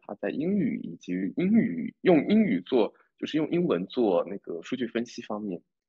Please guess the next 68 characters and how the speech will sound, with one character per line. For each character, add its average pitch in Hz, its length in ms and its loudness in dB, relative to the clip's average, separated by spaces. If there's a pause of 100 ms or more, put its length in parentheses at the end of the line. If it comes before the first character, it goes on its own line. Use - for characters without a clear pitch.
也 - 160 -4
非 - 120 -8
常 - 140 -4
的 104 80 2
如 98 160 -4
鱼 123 80 0
得 98 240 -6
水。 - 240 -4 (720)
那 151 80 0
么 135 140 4
我 92 140 0
们 90 160 -8
听 185 260 -2
下 170 180 -6
来 90 160 -8
了 101 100 -8
以 104 60 -12
后， - 140 -20
哎， 90 180 -6 (540)
这 185 120 -6
个 151 60 -2
小 - 140 -6
朋 95 160 -8
友 90 60 -6
他 101 240 -14 (1200)
gap 117 240 -4
了 87 80 -4
一 107 60 -4
年， 90 360 -10 (500)
首 92 80 -16
先 123 100 -8
他 139 80 -8
gap 139 280 -10
的 101 100 -10
理 95 120 -8
由 85 140 -8
是 - 120 -12
很 - 160 -14
正 - 180 -12
常 - 220 -20
的。 - 140 -20 (480)
我 104 120 0
们 143 120 2
有 135 120 2
的 110 100 -4
时 127 140 -10
候 127 80 -2
也 98 160 -6
会 160 260 -12 (300)
坦 87 220 -8
诚 113 140 -8
地 180 100 -4
说， 180 180 -2
有 110 360 -2
的 - 260 -8 (240)
企 - 220 -6
业 98 160 -2
他 - 140 -10
是 135 120 -6
不 - 240 -8
喜 - 240 -6
欢 107 260 0
要 127 140 -4
那 113 120 -2
种， 90 160 -6
就 104 120 -14
是 107 120 -8
说 107 220 -4